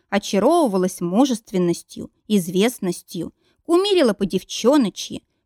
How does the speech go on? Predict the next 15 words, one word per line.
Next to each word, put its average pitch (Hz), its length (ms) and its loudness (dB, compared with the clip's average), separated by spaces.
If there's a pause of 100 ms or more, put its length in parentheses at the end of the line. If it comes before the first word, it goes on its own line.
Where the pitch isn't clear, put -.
преклонялась, 196 920 -2 (240)
желая 349 400 0
достичь 214 560 -2
таких 202 360 -2
же 190 140 0
вершин 185 440 -2
в 170 60 -6
глупом 190 360 0
стремлении 185 880 0 (220)
к - 60 -4
известности 208 680 0
и 311 140 -2
значимости. 180 920 -4 (480)
Не 190 220 2
любила 262 520 0